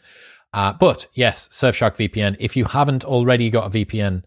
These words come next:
then now is the time. Not only does it mean that hackers can't steal your information, but also you're not going to get split tested on prices by naughty websites who are trying to steal your hard-earned money. And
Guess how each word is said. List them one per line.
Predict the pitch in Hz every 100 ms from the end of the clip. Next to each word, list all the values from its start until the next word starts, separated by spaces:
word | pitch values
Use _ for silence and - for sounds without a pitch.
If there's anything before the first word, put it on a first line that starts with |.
| _
then | 110 110
now | 113 131 135 135
is | 123 120 107
the | 104
time. | - 120 107 95 87
Not | 127 156
only | 160 151
does | 135
it | 127
mean | 120 123
that | 110 -
hackers | 120 - 117
can't | - - 120 117
steal | - 120 113
your | 107 101
information, | 110 104 107 131 156 - 123 - _ -
but | 127 - -
also | 135 190 175 - 117
you're | 117
not | 123 143
going | 147
to | 131
get | 120 117 -
split | - - - 147 165
tested | - 143 - 127
on | 117 104
prices | - 135 131 123 95
by | 110
naughty | 107 120 151 185 -
websites | 135 123 - 110 101
who | -
are |
trying | 98 107 104
to | 95
steal | - - 110 107
your | 104 98
hard-earned | 87 113 107 104 95 - 98 98 95 85
money. | 98 165 202 135 92 - - _ _ _ _ _
And | 113 110 107 104